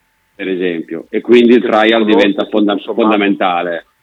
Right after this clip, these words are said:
Speaker 2: sì, è tutto sommato un giocatore che già partecipa, lo conosci, sai quali sono i vizi, virtù e, e via dicendo, ma, mm,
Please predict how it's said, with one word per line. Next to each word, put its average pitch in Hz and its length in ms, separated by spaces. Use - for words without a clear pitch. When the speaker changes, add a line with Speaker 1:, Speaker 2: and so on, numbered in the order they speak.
Speaker 2:
sì, 135 140
è 98 80
tutto 98 220
sommato 98 420
un 87 80
giocatore 90 420
che 87 140
già 90 340
partecipa, 90 1040
lo 85 120
conosci, 98 640
sai 90 200
quali 85 200
sono 87 340
i 87 100
vizi, 92 340
virtù 90 1300
e, 87 240
e 98 60
via 95 200
dicendo, 98 520
ma, 90 520
mm, 90 140